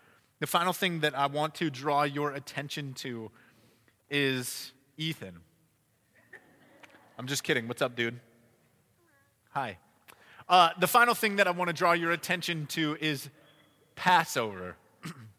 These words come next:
Because this is really where we begin to understand the, the old in light of the new, okay? That the finished product is greater than the raw ingredients that make it.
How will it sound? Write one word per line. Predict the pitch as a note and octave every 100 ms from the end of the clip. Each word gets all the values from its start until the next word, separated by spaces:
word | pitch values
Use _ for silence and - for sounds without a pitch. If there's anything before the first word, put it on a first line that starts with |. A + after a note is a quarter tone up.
| _ _ _ _ _ _ - _ - -
Because | F3+ G3
this | E3+ C4+
is | D4+
really | A3 A3+ A3
where | F#3+ F3+
we | E3
begin | D#3+ E3+ F3
to | F3+
understand | E3 D#3 - F3 D3 C3+
the, | D3 C3+ D3 C#3
the | D3 D#3+
old | D#3+ D#3+ E3 E3+
in | D3+ C#3+ C#3
light | C3+ D#3
of | D3 B2
the | C3
new, | B2 A#2+ G2+ F2
okay? | - - C3
That | C#3+ D3+
the | D3+
finished | - A3 A#3 A#3 - -
product | - F#3+ C3+ A#2+ B2+ - - _ - _ _ _ -
is | F3 D3
greater | - F3 F3 F#3+ A3+ A#3 A3
than | F3 F3+ D#3
the | D3+
raw | C3 C#3+ C#3 C3 B2+ B2+ C3 - _ _
ingredients | C#3 C#3 B2+ B2+ C3 B2 A2 G#2+ - - - _ _
that | B2 A#2+
make | A#2 A2
it. | E2+